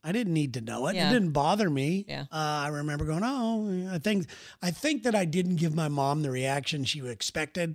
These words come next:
Speaker 2: Yeah.
Speaker 1: I think I had a few questions, but it wasn't
Speaker 2: Yeah.
Speaker 1: much of anything. "Is he
Speaker 2: Right.
Speaker 1: still alive? Who is he? You don't need to know him."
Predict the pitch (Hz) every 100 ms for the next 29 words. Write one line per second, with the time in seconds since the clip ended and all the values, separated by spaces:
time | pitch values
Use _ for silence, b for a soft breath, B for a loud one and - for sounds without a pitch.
0 | 160 147 139 139 _ - 156 147 208 180
1 | 160 143 147 127 165 185 170 170 135 139
2 | 139 139 143 151 143 139 151 156 127 147
3 | 175 - 143 135 123 147 - 170 135 120
4 | 139 190 160 147 151 165 196 175 131 131
5 | 131 127 139 160 180